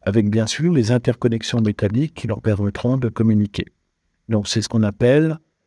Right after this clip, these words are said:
l'intégration hétérogène ou l'intégration trois D ou le packaging avancé.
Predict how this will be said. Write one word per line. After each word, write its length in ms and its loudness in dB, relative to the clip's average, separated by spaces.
l'intégration 840 0
hétérogène 760 2
ou 140 -4
l'intégration 680 -2
trois 240 -2
D 320 0
ou 380 0
le 160 0
packaging 560 2
avancé. 340 0